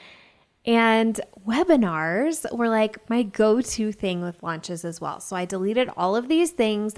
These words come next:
I decided to have emails be my primary thing. So three pre-launch emails and thirteen launch week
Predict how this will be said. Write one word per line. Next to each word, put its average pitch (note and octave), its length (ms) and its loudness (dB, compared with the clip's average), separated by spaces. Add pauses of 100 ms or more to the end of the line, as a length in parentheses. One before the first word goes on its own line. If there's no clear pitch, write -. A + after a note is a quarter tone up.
(100)
I F#3+ 460 2
decided F#3+ 920 -2
to G3 320 0
have F#3 240 -2
emails C4+ 580 0
be G#3 140 -2
my F3+ 140 0
primary F3+ 500 -4
thing. C4 480 0 (280)
So F3+ 300 0
three A#3 480 -4
pre-launch A#3+ 640 -4
emails G3 480 -2
and F#3 160 -6
thirteen G3 540 -2
launch F3 340 -4
week F3+ 180 -6